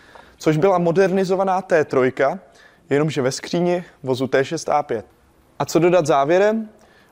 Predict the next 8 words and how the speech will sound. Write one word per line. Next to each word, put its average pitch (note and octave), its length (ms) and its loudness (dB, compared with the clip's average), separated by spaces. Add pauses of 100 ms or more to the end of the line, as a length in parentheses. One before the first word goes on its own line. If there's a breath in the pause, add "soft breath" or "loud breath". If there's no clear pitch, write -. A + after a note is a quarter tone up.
O C#3+ 100 -2
těchto F#3+ 280 2
vozech E3+ 480 0
už C#3 80 -6
jsme E3+ 160 0
jedno F#3+ 180 2
video F#3 260 2
natočili, F3 560 -2